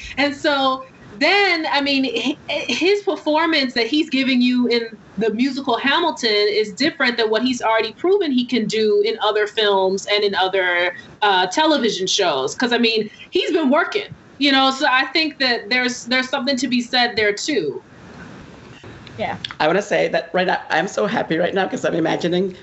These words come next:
Speaker 3: white people, if you're watching this or if you're listening to this, can you imagine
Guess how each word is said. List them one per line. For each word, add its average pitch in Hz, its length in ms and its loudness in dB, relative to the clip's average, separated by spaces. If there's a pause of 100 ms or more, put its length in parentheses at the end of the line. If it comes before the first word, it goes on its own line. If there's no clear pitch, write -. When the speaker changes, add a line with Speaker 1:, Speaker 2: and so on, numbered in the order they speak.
(260)
Speaker 3:
white 151 200 -2
people, 170 460 0
if 160 200 -2
you're 156 140 2
watching 143 420 -2
this 139 220 -2
or 139 80 0
if 139 100 -4
you're 151 80 0
listening 131 360 -2
to 131 100 -4
this, 143 160 -2
can - 160 -4
you 165 80 2
imagine 190 640 0